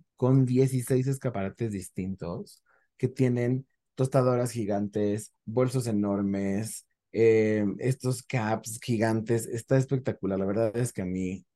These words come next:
esto y cómo hace el, el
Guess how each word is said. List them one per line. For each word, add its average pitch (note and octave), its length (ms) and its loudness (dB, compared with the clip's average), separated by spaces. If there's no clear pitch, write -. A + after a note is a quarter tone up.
esto B2 380 0
y A2 120 0
cómo A2+ 400 2
hace A2 600 0
el, F#2 480 -4
el G2 220 -2